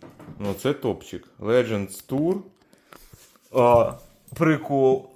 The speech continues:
А тут, бачите, прапор дві тисячі двадцять другого року. Hot Wheels,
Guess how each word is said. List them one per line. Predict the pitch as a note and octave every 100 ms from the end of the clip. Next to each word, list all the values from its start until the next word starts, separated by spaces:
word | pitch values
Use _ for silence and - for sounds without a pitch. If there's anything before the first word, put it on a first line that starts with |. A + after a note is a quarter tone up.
| _
А | - B2+
тут, | A#2+ D#3+
бачите, | B2+ C3+ C#3 B2+ B2 A2 - - _ - - _ _ _ _
прапор | C3 C#3+ D#3+ C#3
дві | A#2+
тисячі | A#2 D3 D3+ -
двадцять | A2+ A#2 B2 B2+
другого | A2+ A2 G#2+ G2+ G#2 B2
року. | D3 F3+ F#3+ G#3 G3+ - _ - _ _ _ _ _
Hot | - B2+ A#2+ G#2+ A2+
Wheels, | D3+ F#3 E3 - - -